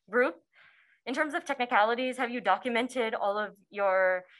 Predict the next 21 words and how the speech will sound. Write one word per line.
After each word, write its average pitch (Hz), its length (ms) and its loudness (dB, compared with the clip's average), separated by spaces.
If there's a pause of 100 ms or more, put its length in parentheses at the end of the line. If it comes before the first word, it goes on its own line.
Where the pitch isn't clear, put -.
(140)
A 202 40 4
I 185 160 2
logic 277 440 4
and 202 100 -4
model 180 260 -2
outputs 220 560 -4
to 254 80 -10
make 240 200 -6
sure 214 600 2
that 196 420 4
it 202 260 -10
is 208 160 -12
meeting 220 320 -6
the 208 80 -8
technical 208 340 -10
standards 180 580 -6
that 180 120 0
you 175 60 -8
have 175 100 -10
set - 240 -4 (100)
forth? 185 440 2